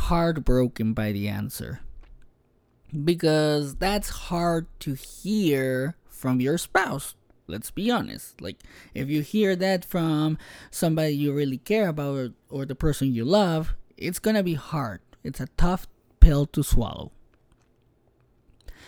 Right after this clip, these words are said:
Now, while she was giving me her answer, she started crying really hard.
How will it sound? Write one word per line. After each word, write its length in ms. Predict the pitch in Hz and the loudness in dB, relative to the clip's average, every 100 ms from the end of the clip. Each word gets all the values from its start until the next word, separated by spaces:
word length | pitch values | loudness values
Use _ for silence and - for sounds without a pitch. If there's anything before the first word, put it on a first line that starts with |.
| - - - | -20 -10 -2
Now, 280 | 175 165 | 2 2
while 340 | 156 143 175 160 | 2 2 2 4
she 220 | - 202 | 4 4
was 220 | 185 170 | 6 6
giving 320 | - 247 262 | 6 8 10
me 160 | 214 175 | 10 8
her 260 | 131 139 - | 6 4 2
answer, 640 | 180 196 185 - 120 120 | 4 4 4 2 0 0
she 240 | - 156 | 0 -2
started 420 | 143 - 147 139 135 | -2 2 4 2 0
crying 580 | - 147 147 147 135 | -2 2 4 4 4
really 400 | 127 156 202 165 | 4 4 4 4
hard. 520 | 131 131 113 104 131 | 2 -2 -4 -6 -8